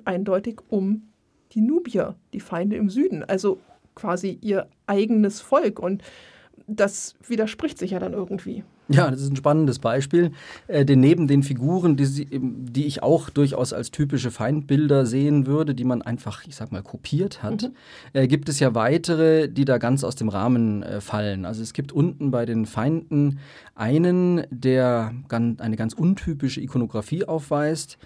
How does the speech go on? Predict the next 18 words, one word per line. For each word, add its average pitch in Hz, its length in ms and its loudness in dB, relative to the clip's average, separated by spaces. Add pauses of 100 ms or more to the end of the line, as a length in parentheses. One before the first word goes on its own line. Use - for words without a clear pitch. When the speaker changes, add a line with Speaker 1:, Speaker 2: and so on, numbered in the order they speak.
(320)
Speaker 2:
die 113 100 -2
wir 120 100 2
so 120 320 2
von 127 260 2
den 107 280 0
klassischen 123 540 -4
ägyptischen 127 560 -4
Feindesdarstellungen 113 1080 -4
her 107 200 -2
nicht - 400 -4
kennen, 190 480 -2 (420)
denn 131 200 4
der 135 220 2
trägt 139 520 -4
einen 127 220 2
Helm 107 540 4
mit 110 220 -8
einem 113 400 0